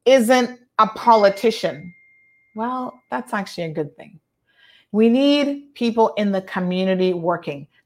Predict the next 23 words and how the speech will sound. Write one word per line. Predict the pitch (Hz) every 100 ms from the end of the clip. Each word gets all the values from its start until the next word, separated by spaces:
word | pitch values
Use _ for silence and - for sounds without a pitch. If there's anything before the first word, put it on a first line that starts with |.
| -
Not | 226 269 -
everyone | 247 254 254 254 233 233 226
is | 214
meant | 202 208 -
to | 220
be | 202
a | 214
minister, | 208 220 220 - 190
folks. | 190 185 190 - - - _ - -
And | 285 339
in | 330 302
fact, | 339 392 359 349 - -
it | 277 269
makes | 294 330 320 -
the | 247 262 247 240 226 240 _ _ _ _ _ _ _ _ -
playfield | 320 339 359 294 269 262 247
easier | 277 330 311 254 233
when | 226 247
some | 247 294 285
people | 285 277 262
know | 254 262 254
their | 247 240
lane. | 254 349 320 208 156